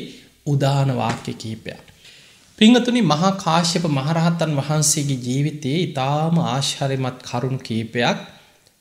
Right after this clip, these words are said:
උන්වහන්සේ සසරේ පෙර කල්ප ලක්ෂයකට පෙර පියුමතුරා බුද්ධ ශාසනයේ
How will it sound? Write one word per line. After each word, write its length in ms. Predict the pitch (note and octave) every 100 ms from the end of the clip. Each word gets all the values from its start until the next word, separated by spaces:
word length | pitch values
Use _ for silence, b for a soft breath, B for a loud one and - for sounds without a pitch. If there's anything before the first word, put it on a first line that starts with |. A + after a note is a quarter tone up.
| _ _ C#3
උන්වහන්සේ 640 | C#3+ D3 D#3 D3 D3 C#3
සසරේ 600 | - B2+ A2 B2+ B2+ F3+ - B B B B B B _ _
පෙර 160 | F3 F#3 G#3+ -
කල්ප 400 | D#3 D3+ F3+ F#3
ලක්ෂයකට 800 | D3 D3 - - G3 F#3+ F3 D3+
පෙර 220 | - C3 C#3
පියුමතුරා 720 | - D3+ F3+ F#3 E3+ E3 D3+
බුද්ධ 320 | C#3+ C3 C#3 D3+
ශාසනයේ 760 | C#3+ C#3 D3 - C#3+ C#3 C3